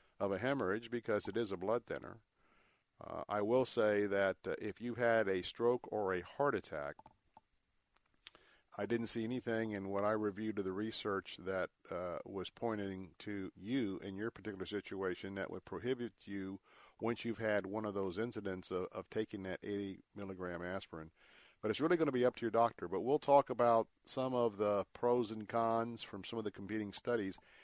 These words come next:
And what caught my interest was, uh, it was our own, uh, Moffitt Cancer Center,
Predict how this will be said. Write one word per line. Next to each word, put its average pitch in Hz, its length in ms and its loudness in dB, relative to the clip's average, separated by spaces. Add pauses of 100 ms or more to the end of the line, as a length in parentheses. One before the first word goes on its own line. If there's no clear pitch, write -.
(180)
And 127 520 2
what 120 280 -2
caught 123 240 4
my 113 180 2
interest 123 420 0
was, 107 600 4
uh, 98 320 0
it 113 240 -4
was 113 640 2 (180)
our 104 220 4
own, 123 380 0 (640)
uh, 95 400 4
Moffitt 113 380 4
Cancer 139 420 -2
Center, 58 360 -8